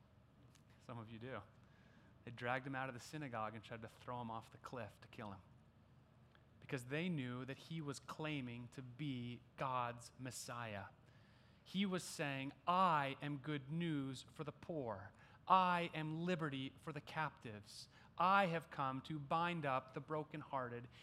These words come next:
He was making messianic claims. They tried to kill him, although we know that some others heard and received the message and received him as their Messiah. Now, we've been growing a little bit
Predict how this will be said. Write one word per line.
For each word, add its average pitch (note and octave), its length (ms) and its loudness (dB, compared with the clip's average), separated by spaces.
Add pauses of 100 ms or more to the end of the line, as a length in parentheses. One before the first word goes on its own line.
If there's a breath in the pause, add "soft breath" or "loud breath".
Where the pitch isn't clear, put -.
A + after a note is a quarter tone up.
He G#3 200 -2
was F3 180 -2
making D3+ 480 -2
messianic D3+ 680 -2
claims. A#2+ 460 -6
They C3 140 -10
tried A#2 280 -4
to A#2+ 60 -12
kill A2 300 -8
him, F#2+ 160 -12 (520 loud breath)
although A#2 200 -2
we C#3 200 -4
know A2 280 -4
that A#2 160 -10
some B2 320 -6
others B2 420 -4 (140)
heard C3 320 -2
and C3 200 -8
received D3 500 -10
the A#2+ 60 -10
message G#2+ 600 -10 (260 loud breath)
and A#2+ 120 -8
received B2 480 -10
him B2 240 -8
as A2+ 240 -12
their G#2 180 -14
Messiah. F#2 580 -14 (2250 loud breath)
Now, D3 80 2
we've D#3+ 140 2
been D3+ 120 2
growing D3 400 4
a C#3 60 2
little B2+ 160 0
bit B2 260 0